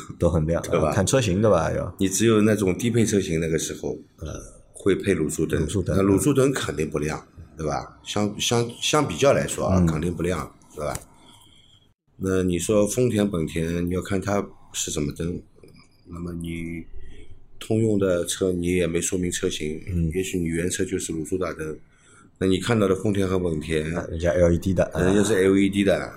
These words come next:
Speaker 2: 或者是那个氙气灯，
Speaker 1: 嗯。
Speaker 2: 都有可能，或者是人家自己改过了，
Speaker 1: 嗯。
Speaker 2: 改成L E D灯或者氙气灯，那它，那它肯定比你亮啊，
Speaker 1: 嗯。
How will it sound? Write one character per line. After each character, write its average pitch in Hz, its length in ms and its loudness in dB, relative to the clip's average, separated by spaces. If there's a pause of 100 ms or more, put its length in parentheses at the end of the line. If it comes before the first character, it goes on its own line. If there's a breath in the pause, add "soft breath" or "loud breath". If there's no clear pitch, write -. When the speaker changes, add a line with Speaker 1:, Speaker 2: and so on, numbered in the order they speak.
(140)
Speaker 2:
或 - 160 0
者 95 180 2
是 87 360 2
那 85 140 0
个 80 540 -2
氙 95 240 0
气 92 160 -2
灯， 76 360 -2
Speaker 1:
嗯。 76 260 -2 (140)
Speaker 2:
都 95 100 2
有 90 120 2
可 80 140 -8
能， 73 360 -6
或 95 100 -2
者 90 80 -2
是 92 200 -2
人 90 100 0
家 92 80 2
自 95 160 -4
己 95 100 -2
改 90 160 0
过 104 260 2
了， 78 240 -2
Speaker 1:
嗯。 71 240 -6 (300)
Speaker 2:
改 80 140 -2
成 98 160 0
L 92 240 4
E 98 80 4
D 98 120 0
灯 90 200 2
或 92 100 0
者 87 60 0
氙 92 240 0
气 85 100 -4
灯， 85 160 -4
那 95 120 0
它， 104 160 -2 (440)
那 147 320 2
它 156 140 -6
肯 95 240 0
定 151 200 2
比 147 80 4
你 127 80 4
亮 127 240 4
啊， 101 240 -2
Speaker 1:
嗯。 71 180 -6